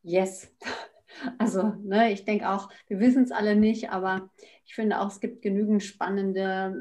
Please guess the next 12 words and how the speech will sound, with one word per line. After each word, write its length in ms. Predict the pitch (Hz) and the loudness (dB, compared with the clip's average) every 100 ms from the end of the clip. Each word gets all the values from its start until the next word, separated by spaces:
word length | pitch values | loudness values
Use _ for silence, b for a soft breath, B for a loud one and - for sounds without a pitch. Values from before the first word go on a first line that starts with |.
| - - | -10 -10
Applikationen 920 | - 226 226 214 - 240 233 226 214 | -6 -6 -4 -6 -4 -2 2 2 2
für 100 | 202 | 0
den 140 | 196 | 0
kompletten 480 | 196 190 190 190 190 | -2 -2 -4 -2 -4
Kryptomarkt 680 | 208 220 208 190 190 202 | -4 -6 -2 0 0 -2
und 240 | - 196 185 | -4 -4 -4
Bitcoin 360 | 208 - 190 | -6 -4 -4
als 240 | 185 185 - | -2 -6 -4
die 100 | 185 | 0
Mutter 400 | 185 254 247 240 | 4 4 4 0
aller 160 | 190 | 0
Kryptowährungen 920 | 190 240 - 196 202 196 196 196 190 | -2 -6 -8 -10 -6 -4 -4 -4 -6